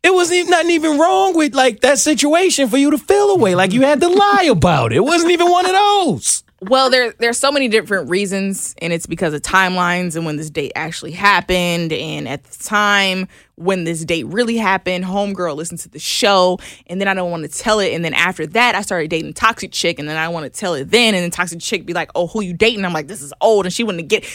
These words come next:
Speaker 2: It was so many factors that I just held on to this for months. <laughs>
Speaker 1: Okay, I get it. That's fair.
Speaker 2: You know?
Speaker 1: Yeah, I get it.
Speaker 2: Um, but yeah, so I went on this date with this woman,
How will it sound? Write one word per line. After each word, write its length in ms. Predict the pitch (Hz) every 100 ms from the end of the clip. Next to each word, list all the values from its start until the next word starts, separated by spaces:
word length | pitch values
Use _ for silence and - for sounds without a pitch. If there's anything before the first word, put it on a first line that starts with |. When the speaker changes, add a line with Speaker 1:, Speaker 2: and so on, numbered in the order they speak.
| -
Speaker 2:
It 120 | 339
was 140 | 302 -
so 180 | 294
many 260 | 262 233 202 - -
factors 680 | - 226 196 - 175 160 - - - _
that 100 | 185
I 60 | 190
just 160 | 180
held 280 | - 196 190
on 180 | 170 165
to 80 | 151
this 160 | 139 -
for 120 | -
months. 440 | 143 - - - - _ _ _ _
<laughs> 80 | - - 523 453 -
Speaker 1:
Okay, 240 | 127 113
I 80 | 113
get 180 | 107 95
it. 140 | 87
That's 180 | - 120
fair. 240 | - 78 -
Speaker 2:
You 160 | 202 226
know? 260 | 214 208 226
Speaker 1:
Yeah, 220 | - 135 95 -
I 120 | 101
get 140 | 110 92
it. 80 | - _ _ _ _
Speaker 2:
Um, 560 | 202 233 226 226 214 208 - - _
but 100 | 359 508
yeah, 100 | 285 202 _
so 400 | - - 226 214 254 - _ -
I 80 | 185
went 180 | 190
on 120 | 214 214
this 180 | 202
date 320 | 156 151 170 - _ -
with 120 | 165
this 160 | 151 143
woman, 420 | 143 143 165